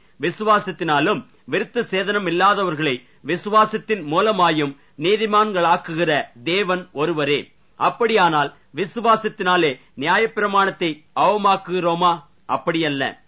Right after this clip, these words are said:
நியாயப்பிரமாணத்தை நிலைநிறுத்துகிறோமே. ரோமர் அதிகாரம் நான்கு. அப்படியானால், நம்முடைய தகப்பனாகிய ஆபிரகாம் மாம்சத்தின்படி என்னத்தை கண்டடைந்தான்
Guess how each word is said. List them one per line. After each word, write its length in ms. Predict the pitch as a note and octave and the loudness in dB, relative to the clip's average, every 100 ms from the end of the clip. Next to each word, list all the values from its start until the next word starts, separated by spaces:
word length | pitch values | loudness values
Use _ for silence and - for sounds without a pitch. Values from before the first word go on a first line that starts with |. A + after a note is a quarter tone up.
| _ - | _ -8
நியாயப்பிரமாணத்தை 960 | C3+ F3 A3 A3 G3+ F#3+ F3+ E3 D3+ C#3+ - | -2 2 2 0 -2 2 0 0 -2 -4 -6
நிலைநிறுத்துகிறோமே. 1040 | C3 D3 F#3+ F#3+ D#3+ D3+ D#3+ D3 C#3+ C#3 C#3 - _ _ _ - | -8 -4 -4 -4 -4 -6 -6 -2 -2 -2 -6 -10 _ _ _ -8
ரோமர் 500 | D3+ E3 D#3 C#3+ A#2 _ _ _ - | -2 -2 -2 -4 -6 _ _ _ -8
அதிகாரம் 640 | C3+ E3+ A3 G3+ F#3 F3+ - - | -4 -2 0 2 2 2 -2 -4
நான்கு. 500 | C#3 E3+ E3+ D3 D3 - _ _ _ _ _ _ _ - | 0 0 0 -4 -6 -6 _ _ _ _ _ _ _ -4
அப்படியானால், 760 | D3+ - A#3+ G#3+ E3 E3 G3 G2+ _ _ | -4 0 0 2 2 2 0 -2 _ _
நம்முடைய 420 | B2+ E3 G3 G3 F3+ | -2 -2 0 0 -2
தகப்பனாகிய 800 | F3 F#3 A3+ B3+ A#3 G#3+ F3 F3+ C3 - | 0 0 0 -2 0 0 0 -2 -2 -2
ஆபிரகாம் 640 | C#3 G#3 G3+ G#3 F3 D3 - B2+ | 0 2 2 0 0 0 -2 -2
மாம்சத்தின்படி 760 | E3 A3+ - A3+ G#3+ F#3 E3 D3+ D3+ | 0 0 -2 -4 -2 -2 -2 -2 -4
என்னத்தை 460 | D3+ F#3+ A3 A3 A3 | -4 -2 -2 -2 -4
கண்டடைந்தான் 720 | G#3+ F3 F#3 F#3+ F3+ E3 E3 | -2 -2 0 -2 0 0 0